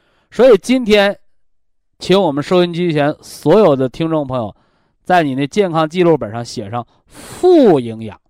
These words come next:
什么叫负？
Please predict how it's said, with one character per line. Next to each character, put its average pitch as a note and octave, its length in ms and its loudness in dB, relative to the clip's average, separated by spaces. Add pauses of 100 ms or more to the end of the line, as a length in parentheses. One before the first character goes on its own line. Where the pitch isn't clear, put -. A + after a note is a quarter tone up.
(2250)
什 E3 220 -6
么 B3 120 -4
叫 G3+ 200 4
负？ - 380 -6